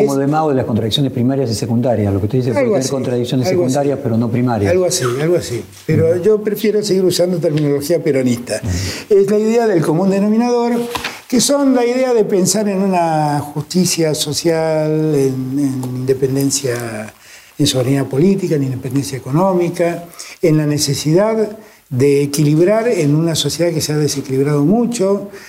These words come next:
Speaker 2: en la necesidad de mejorar los ingresos de los que menos tienen, en la necesidad de producir y dar trabajo. En eso no tenemos grandes discusiones. Yo diría que, que tal vez tenemos más discusión, no, no,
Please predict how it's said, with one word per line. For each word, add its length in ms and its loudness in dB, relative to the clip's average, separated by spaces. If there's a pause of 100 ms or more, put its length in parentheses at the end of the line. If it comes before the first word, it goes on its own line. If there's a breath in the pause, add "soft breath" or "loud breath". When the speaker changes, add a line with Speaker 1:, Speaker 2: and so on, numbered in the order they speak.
(160 loud breath)
Speaker 2:
en 160 4
la 80 2
necesidad 680 0
de 100 0
mejorar 400 0
los 220 -2
ingresos 460 0
de 60 0
los 120 -4
que 80 -8
menos 260 -2
tienen, 640 0 (520 loud breath)
en 360 4
la 100 0
necesidad 560 2
de 140 2
producir 600 2
y 100 4
dar 180 2
trabajo. 800 0 (680 loud breath)
En 160 4
eso 280 0
no 120 0
tenemos 400 -2
grandes 320 -6
discusiones. 600 -14
Yo 140 4
diría 400 4
que, 500 2 (440 loud breath)
que 520 0
tal 140 2
vez 220 0
tenemos 320 0
más 140 4
discusión, 420 -2 (320)
no, 140 -2
no, 160 0